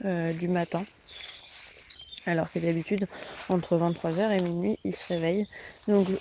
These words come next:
je sais pas, on va re-, réessayer ce soir. Euh,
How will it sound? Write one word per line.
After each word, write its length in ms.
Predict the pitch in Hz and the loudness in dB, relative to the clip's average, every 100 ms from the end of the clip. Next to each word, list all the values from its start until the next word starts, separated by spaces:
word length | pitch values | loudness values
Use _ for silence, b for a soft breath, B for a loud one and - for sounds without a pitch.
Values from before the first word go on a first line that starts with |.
| 190 | 2
je 180 | 190 214 | 6 6
sais 220 | 226 214 | 6 4
pas, 240 | 208 190 | 6 4
on 100 | 190 | 6
va 160 | 180 175 | 4 4
re-, 260 | 190 180 - - | 4 0 -4 -4
réessayer 540 | 180 190 190 202 185 175 | 2 4 4 4 0 -2
ce 200 | - 175 | -4 -6
soir. 400 | - 220 226 - - B B B B B | 2 6 6 4 -2 B B B B B
Euh, 560 | - 190 180 175 175 | 4 6 6 4 4